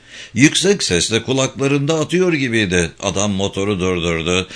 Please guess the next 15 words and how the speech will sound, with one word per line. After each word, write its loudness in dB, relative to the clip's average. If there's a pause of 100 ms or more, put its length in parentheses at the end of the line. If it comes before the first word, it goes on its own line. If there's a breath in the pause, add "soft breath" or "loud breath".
(140)
Sonra 2
arabanın 2
etrafından 0
dolandı 2
ve 0
bacağına 0
fazla -2
ağırlık -2
vermeden 0
inmesine -2
yardım -2
etmek -4
için -4
elini 0
uzattı. -2